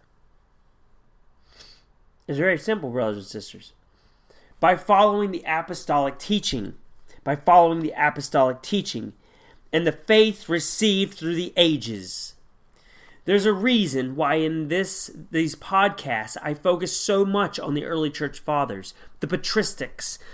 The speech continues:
because, brothers and sisters, it is imperative that we cling to our fathers as if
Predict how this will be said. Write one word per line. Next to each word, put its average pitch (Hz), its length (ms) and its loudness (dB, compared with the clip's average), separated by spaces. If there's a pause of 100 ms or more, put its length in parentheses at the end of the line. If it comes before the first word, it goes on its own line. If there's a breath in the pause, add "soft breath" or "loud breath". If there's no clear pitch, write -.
(220 loud breath)
because, 196 680 2
brothers 175 400 0
and 147 140 -4
sisters, - 720 -6 (480 soft breath)
it 226 160 8
is 196 160 6
imperative 180 1000 6 (220 loud breath)
that 165 200 2
we 165 140 0
cling 196 580 4
to 175 280 0
our 151 240 4
fathers 143 760 2 (260 soft breath)
as 160 320 2
if 170 340 0